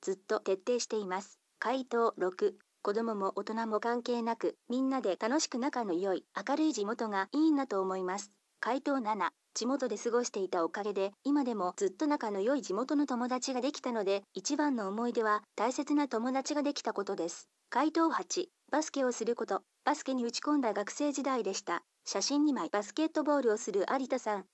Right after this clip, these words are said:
写真一枚、北田花さん、我孫子南中学校卒業。回答一、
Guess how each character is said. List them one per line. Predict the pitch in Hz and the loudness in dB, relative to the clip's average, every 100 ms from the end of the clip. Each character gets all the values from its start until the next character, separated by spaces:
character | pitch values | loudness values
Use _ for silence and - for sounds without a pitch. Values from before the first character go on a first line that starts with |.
| _ - | _ -8
写 | - | -4
真 | 220 285 294 | -2 0 2
一 | 277 - | 0 0
枚、 | 233 170 | 0 -2
北 | - - 226 | -4 -4 -2
田 | 190 | -2
花 | - 269 214 - | 0 0 0 -2
さ | - 269 | 0 0
ん、 | |
我 | 269 | 0
孫 | - 277 | -2 -2
子 | 277 269 | 0 0
南 | 240 294 311 | 2 2 2
中 | 311 320 | 4 2
学 | 311 320 | 4 2
校 | - 185 - | 2 0 0
卒 | - 220 220 | -4 -6 -4
業。 | 202 185 - _ _ | -2 -2 -4 _ _
回 | - 262 254 | -2 -2 0
答 | 226 220 | 2 2
一、 | 196 - 196 | 2 -2 -4